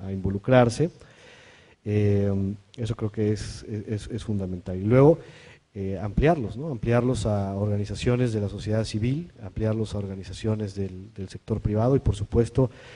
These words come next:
la interacción que se puedan tener con los demás, con los demás gobiernos, ¿no? Al final voy a hacer un, una anotación sobre el acercamiento con el gobierno de Brasil, pero en general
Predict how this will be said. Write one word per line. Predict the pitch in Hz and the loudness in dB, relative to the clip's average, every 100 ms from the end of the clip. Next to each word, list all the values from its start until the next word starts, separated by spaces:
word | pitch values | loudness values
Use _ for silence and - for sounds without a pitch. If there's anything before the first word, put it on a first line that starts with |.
| - | -4
la | 107 | 0
interacción | 104 104 98 - 113 | 2 2 0 0 -2
que | 98 | -4
se | 101 | -2
puedan | 113 110 104 | 4 4 4
tener | 101 107 | 0 -2
con | 104 104 | 0 0
los | 95 | 0
demás, | 95 98 107 101 - - - | 0 0 0 0 -6 -16 -6
con | 101 | -2
los | 95 | 0
demás | 95 101 98 | 0 0 0
gobiernos, | 98 98 113 113 92 85 | 0 4 4 4 0 -8
¿no? | 131 | -10
Al | |
final | 120 110 110 | -8 -4 0
voy | 107 | 0
a | |
hacer | 101 107 | 0 -2
un, | 107 101 - - - _ | -2 -6 -14 -20 -20 _
una | 110 110 110 107 101 | -4 -2 0 -2 -2
anotación | 101 104 98 113 117 | -4 -4 -2 0 0
sobre | 107 101 | 0 -4
el | |
acercamiento | 92 101 104 104 110 104 | -6 -8 -4 -4 -4 -6
con | 98 | -6
el | 98 | -4
gobierno | 95 107 110 110 | -2 0 0 0
de | 110 | 2
Brasil, | 120 113 131 135 - - - - | 2 2 0 -2 -8 -20 -20 -2
pero | 110 110 | 0 2
en | |
general | 110 107 110 120 135 | 2 2 6 6 6